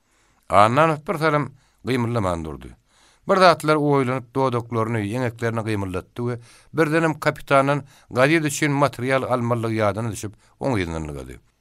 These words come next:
Emma kapitan eýýäm şo ýerdäki köçejikleriň gasynynda gaýyp bolupdyr. Onuň berýän gürrüňlerinden gör, nähili optimistik os-ýörk ýazsa boljakdy? Arman bolmady.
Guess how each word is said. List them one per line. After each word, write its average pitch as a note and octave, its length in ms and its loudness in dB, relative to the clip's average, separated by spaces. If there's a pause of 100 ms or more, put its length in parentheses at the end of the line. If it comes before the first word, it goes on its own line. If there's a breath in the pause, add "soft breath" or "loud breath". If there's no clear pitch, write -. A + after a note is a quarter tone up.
(180)
Emma F3 360 2
kapitan D#3 500 2
eýýäm C#3 340 2
şo - 140 -6
ýerdäki C#3 520 0
köçejikleriň B2 680 -2
gasynynda G#2+ 680 0
gaýyp E2+ 380 0
bolupdyr. - 420 -14 (500 soft breath)
Onuň D#3+ 280 2
berýän D3 340 2
gürrüňlerinden B2 640 -2 (260 soft breath)
gör, G2+ 160 -2
nähili C3 420 -2
optimistik B2 720 -6
os-ýörk A2+ 420 -8
ýazsa F#2+ 280 -6
boljakdy? D2 560 -14 (680)
Arman D#2 380 -6
bolmady. B1 400 -16